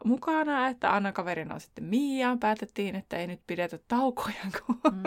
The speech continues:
Speaker 1: <laughs> eteenpäin vaan, että mä en, mä en ole äänitys, ähm, niin kuin valmiudessa,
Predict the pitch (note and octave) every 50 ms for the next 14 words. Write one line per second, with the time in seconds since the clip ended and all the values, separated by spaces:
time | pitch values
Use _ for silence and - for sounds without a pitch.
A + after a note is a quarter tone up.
0 | - F#3+ G3 D4 D4 - - G#4 - - - - C#4+ C#4 D4 D4 - C4 C4 B3+
1 | A#3 G3+ A3 A3+ A3+ A3 G#3+ - G3+ F#3+ A#3 A3+ G3 F#3+ A3 A3 - - - -
2 | - - - _ _ _ - G#3 G3 F#3+ F#3+ F#3 F3+ F3 F#3+ - _ _ _ _
3 | _ _ _ _ _ - - _ _ _ _ _ _ - - G3+ G3 F#3+ F#3+ F#3
4 | F3 D#3 E3+ E3 F3 - - - - - F3+ F3+ E3 E3+ F3 E3+ E3 E3 E3+ F3
5 | F3 E3+ E3+ G3+ F3 - _ _ _ _ _ _ _ _ _ _ _ _ - -
6 | - - D3+ D3+ D#3 D#3 C3+ D3 D3 D#3 E3 D#3+ G3+ A#3 F#3 G#3+ A#3 C4 C4+ C4
7 | B3+ B3+ B3+ B3 A#3+ C4 A#3+ - - B3 A3+